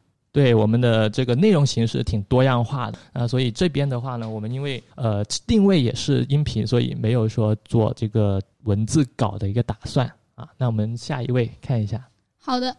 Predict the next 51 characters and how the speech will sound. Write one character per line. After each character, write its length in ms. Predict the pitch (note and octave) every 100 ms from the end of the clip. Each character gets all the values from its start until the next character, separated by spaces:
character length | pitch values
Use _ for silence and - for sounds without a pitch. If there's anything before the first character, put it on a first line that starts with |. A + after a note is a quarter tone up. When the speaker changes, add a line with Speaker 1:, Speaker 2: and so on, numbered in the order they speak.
| _
Speaker 2:
那 280 | D4 C#4+ C#4
下 280 | E4 D#4
一 40 | D4+
位 380 | C#4+ C#4 C4+ G#3 _
小 260 | - A3+ A#3
伙 160 | A#3
伴 220 | G#3+ A3+
是 260 | A#3 B3+ A#3 - - _ _
M 260 | A#3 A#3 D4+ D4 -
A 120 | C#4+
E 400 | C#4 C#4+ C#4+ C#4+
的 120 | B3
一 80 | G#3+
个 80 | A#3+
小 200 | A#3 A3+
伙 140 | G#3+
伴 260 | G#3 A3 A#3+
留 240 | A#3 G#3+
言 260 | A#3 G#3+ G#3
到 180 | B3 A3+
说 300 | - A#3+ A#3+ - - _ _ -
：“诶， 240 | A#3+ E4 _ _
黄 320 | _ A#3 A3 D#4+
埔 360 | - A#3+ G#3 -
鱼 220 | A3 A3
珠 200 | B3+ F#4
板 240 | F#4 A#3 G3
块 140 | C#4
儿 160 | B3 - -
可 140 | C#4+
以 100 | C#4+
上 200 | B3 D4
车 240 | D4 E4
吗？” 240 | E4 D#4+ D#4+ - _ _
然 140 | G#3+
后 240 | B3+ A#3+ A3+
老 140 | F3
邝 160 | A#3+ B3+
也 100 | G#3
回 160 | G#3+
复 100 | G#3
他 140 | B3 A#3+
说 200 | C4 C4 _
：“诶， 100 | B3+
具 180 | C4 D4
体 120 | C#4
哪 160 | B3 A3
个 120 | A3
楼 180 | A3+ G#3+
盘 220 | G#3+ G#3
呢？” 160 | G#3